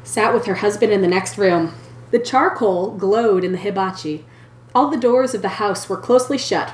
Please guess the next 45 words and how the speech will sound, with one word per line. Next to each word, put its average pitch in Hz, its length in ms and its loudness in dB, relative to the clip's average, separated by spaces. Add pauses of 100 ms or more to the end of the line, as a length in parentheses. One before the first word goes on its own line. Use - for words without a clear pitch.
(100)
for 208 100 2
it - 80 0
was - 120 -4
bitter 247 260 2
cold, 170 520 2
and 180 140 -2
outside 247 540 2
the - 40 -6
first - 400 -2
big 220 200 4
flakes 233 400 0
of 190 80 -2
a 202 40 2
snowstorm 196 600 -4
had 170 180 -8
begun 180 240 -2
to 180 60 -6
fall. 185 520 0 (600)
Oyuki 196 480 2
stitched - 360 -6
diligently 185 640 2
at - 200 -8
little 226 220 2
bright-colored 196 680 -2
garments. 190 540 -2 (540)
A 196 60 -4
candle 226 380 0
stood 196 200 2
on 190 120 4
the 185 60 0
floor 202 220 -2
beside 202 400 -2
her, 160 300 -8 (140)
and 196 100 -2
its 190 140 -6
light 202 180 0
fell 190 200 -2
upon 185 260 -4
her 175 120 -8
face. 175 540 -2 (600)
Her 233 80 0
husband 233 440 2
looked 226 200 0
at 185 80 0
her, 160 340 -2